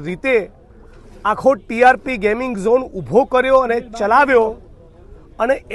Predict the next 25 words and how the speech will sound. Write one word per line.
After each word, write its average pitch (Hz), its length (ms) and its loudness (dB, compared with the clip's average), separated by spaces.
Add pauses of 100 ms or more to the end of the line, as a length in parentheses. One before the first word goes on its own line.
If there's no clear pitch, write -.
એનું 277 320 0
પરિણામ 247 460 4
આવ્યું 226 320 -2 (920)
કે 254 120 4 (460)
ગુજરાતના 254 580 2 (140)
છવ્વીસ 208 420 -6 (220)
નિર્દોષ 226 380 -2 (200)
નાગરિકો, 208 440 -2 (180)
બાળકો 214 400 0
સહિત 208 460 -8
આપણે 214 240 -4 (100)
ગુમાવવા 165 400 -4
પડ્યા. 147 260 -10 (920)
એ 240 160 4
વખતના 254 500 0
દ્રશ્યો 214 440 0 (920)
સમગ્ર 254 300 0 (140)
રાજકોટ, 240 440 0 (140)
સૌરાષ્ટ્ર 240 440 -2
અને 262 120 0
ગુજરાતે 202 480 -4 (100)
જોયા 160 300 -4
છે. 139 120 -20 (1200)
પાંચ 247 220 4 (140)
છ - 40 -14